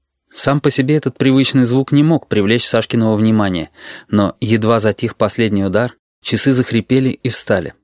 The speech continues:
Сашка подумала, что надо подтянуть гирю. И в следующую секунду резко выпрямилась в кресле.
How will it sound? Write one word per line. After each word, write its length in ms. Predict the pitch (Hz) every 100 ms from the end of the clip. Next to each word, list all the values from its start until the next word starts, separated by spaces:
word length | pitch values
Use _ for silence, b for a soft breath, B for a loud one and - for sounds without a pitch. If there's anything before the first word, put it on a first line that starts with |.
| _ _ _ -
Сашка 340 | - 120 104
подумала, 480 | 127 107 113 120 120
что 200 | - 113
надо 220 | 104 104
подтянуть 500 | - 107 107 107 104
гирю. 280 | 113 101 - _ _ _ _ _ _
И 60 | -
в 60 | -
следующую 420 | - 101 101 120
секунду 380 | 127 - 127 127
резко 300 | 110 - 110
выпрямилась 440 | 101 104 104 104
в 60 | -
кресле. 400 | 95 85 -